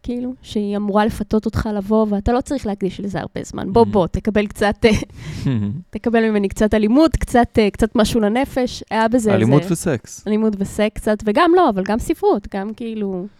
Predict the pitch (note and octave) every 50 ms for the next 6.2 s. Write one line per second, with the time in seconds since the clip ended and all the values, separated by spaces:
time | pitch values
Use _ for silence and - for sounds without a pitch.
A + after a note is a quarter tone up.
0 | _ _ _ _ _ _ _ _ _ _ _ - _ _ - - G#3 G3 - G#3+
1 | - - G#3 G#3 G3+ G#3+ - A#3 A3 G#3+ F#3+ G3 - F#3+ - - - G#3+ G3+ G3
2 | G3 F#3 - - F#3 E3+ F3+ F#3+ - A3 G#3 G3+ F#3+ F#3+ F#3+ G3+ - - G#3 G3
3 | A3+ G#3+ G#3 G3+ - - F#3+ F#3 F3 - F3+ E3 E3+ F3 - - E3+ F3 - -
4 | G3 G3+ - - - - - - - - - - - - - - - - - -
5 | - - G#3+ F#3 F#3 B3 - _ _ _ _ _ - - - - - _ _ _
6 | _ _ G#3